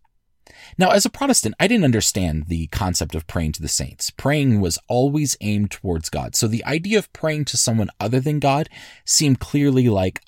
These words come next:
idolatry. I had a friend who had converted to Catholicism,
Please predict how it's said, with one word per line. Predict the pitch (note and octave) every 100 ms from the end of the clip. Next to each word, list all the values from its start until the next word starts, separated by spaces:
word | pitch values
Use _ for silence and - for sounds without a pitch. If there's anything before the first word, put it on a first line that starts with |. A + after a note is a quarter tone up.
| -
idolatry. | F2+ D#2+ D#2 C#2+ - D2 - _ - - - -
I |
had | C#3
a | D#3
friend | - D3+ C3+
who | B2+
had | A2
converted | G#2+ G2+ A2 A#2+
to | -
Catholicism, | A#2+ - F2+ E2+ - D2+ B2